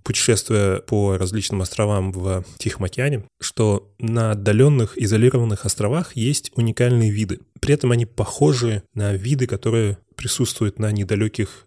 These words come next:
от этих островов материках. На Галапагосских островах есть уникальная галапагосская черепаха. Она совсем не похожа на привычную черепаху из Африки, но она немного похожа на черепаху из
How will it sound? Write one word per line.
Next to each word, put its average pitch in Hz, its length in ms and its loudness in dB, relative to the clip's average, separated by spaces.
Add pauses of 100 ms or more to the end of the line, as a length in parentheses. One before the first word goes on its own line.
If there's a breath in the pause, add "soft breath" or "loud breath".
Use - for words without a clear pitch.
от - 200 -6
этих - 340 -4
островов 101 460 -4
материках. 101 640 -4
На 95 240 -2
Галапагосских 104 800 -2
островах 113 540 -4
есть - 520 -4
уникальная 113 500 2
галапагосская 98 680 -4
черепаха. 104 680 -4
Она 113 120 -2
совсем 113 360 0
не 104 80 -2
похожа 101 420 -4
на 95 220 -4
привычную 107 480 -4
черепаху 95 640 -8
из 98 560 -6
Африки, 123 500 0 (200)
но 120 100 4
она 143 120 4
немного 127 460 4
похожа 104 600 0
на 101 420 -2 (240)
черепаху 98 640 -4
из 95 440 -6